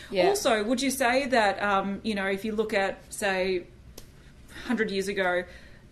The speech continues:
Speaker 2: people weren't living as long, whereas we are living longer and wanting to maintain our looks for a long, and if you
Speaker 1: Mm.
Speaker 2: can, why, why not?
Speaker 1: Why not?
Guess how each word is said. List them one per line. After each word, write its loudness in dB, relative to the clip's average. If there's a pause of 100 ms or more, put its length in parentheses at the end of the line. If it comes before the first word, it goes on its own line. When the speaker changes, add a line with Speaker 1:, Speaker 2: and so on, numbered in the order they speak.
(220)
Speaker 2:
people 0
weren't 4
living 2
as -4
long, -2
whereas 0
we 2
are 6
living -2
longer 0
and -4
wanting -4
to -8
maintain -6 (580)
our 4
looks -4
for -6
a 0
long, -2
and 2
if 0
you -4
Speaker 1:
Mm. -14
Speaker 2:
can, -2
why, -2 (420)
why -10
not? -10
Speaker 1:
Why -2
not? -4